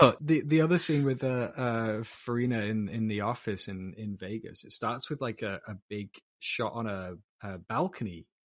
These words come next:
Speaker 2: a, like, magic hour shot of Vegas with all the lights and stuff. Then he walks down a staircase, and he's wearing an incredible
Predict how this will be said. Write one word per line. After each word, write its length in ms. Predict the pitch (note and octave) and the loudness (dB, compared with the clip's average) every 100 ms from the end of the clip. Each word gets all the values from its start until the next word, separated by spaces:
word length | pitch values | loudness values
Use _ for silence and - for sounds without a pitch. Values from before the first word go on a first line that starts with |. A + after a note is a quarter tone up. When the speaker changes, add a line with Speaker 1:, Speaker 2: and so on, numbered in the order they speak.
| _ A#2 | _ -10
Speaker 2:
a, 80 | G2 | -8
like, 260 | G#2 G2+ _ _ _ _ | -8 -10 _ _ _ _
magic 520 | A2 G#2 B2+ D3 D3+ B2 | -8 -4 -2 0 -2 -2
hour 240 | G#2+ G2+ | -4 -4
shot 400 | - C#3 D3+ G#2 | -4 0 -2 -2
of 120 | G2 - | -10 -12
Vegas 420 | G#2 C3 C3+ G2+ - | -6 -6 -4 -6 -8
with 120 | A2 | -8
all 80 | G#2+ | -8
the 80 | |
lights 320 | F#2+ G#2+ A#2+ - | -6 -8 -8 -12
and 60 | |
stuff. 180 | - F2 | -14 -12
Then 100 | G#2+ | -8
he 60 | A#2 | -4
walks 280 | B2 B2 - | -2 -4 -4
down 140 | A#2+ | -6
a 60 | A#2 | -6
staircase, 540 | - G#2+ G2+ G2 G2 | -6 -6 -6 -8 -8
and 340 | - - - A2+ | -14 -20 -8 -4
he's 80 | |
wearing 220 | A#2+ A2+ G#2 | -2 -2 -2
an 80 | |
incredible 880 | G2 - - - C#3+ C#3+ B2 F#2+ E2 | -6 -10 -12 -6 -4 -2 -2 -6 -8